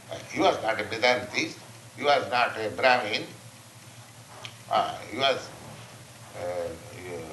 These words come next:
not a ma-, sannyasi, he was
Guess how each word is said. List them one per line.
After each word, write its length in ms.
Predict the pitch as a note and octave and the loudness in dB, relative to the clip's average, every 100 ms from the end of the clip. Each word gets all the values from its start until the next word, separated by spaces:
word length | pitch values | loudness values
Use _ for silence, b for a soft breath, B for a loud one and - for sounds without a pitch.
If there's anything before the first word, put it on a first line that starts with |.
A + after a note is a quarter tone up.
| - | -4
not 240 | A#2 B2+ G#2+ | 2 4 2
a 260 | A2 F#2+ E2+ - - - F#2 | -2 -4 -8 -14 -18 -14 -8
ma-, 80 | F#2+ E2 - - - - - - | -8 -8 -12 -18 -18 -18 -18 -12
sannyasi, 760 | - C#3 F#3 F3 C3+ B2+ D3+ E3 - - - - - - - - | 0 2 10 10 10 2 0 0 -10 -18 -20 -20 -18 -18 -18 -8
he 80 | D3 | 2
was 300 | D3 - | 4 4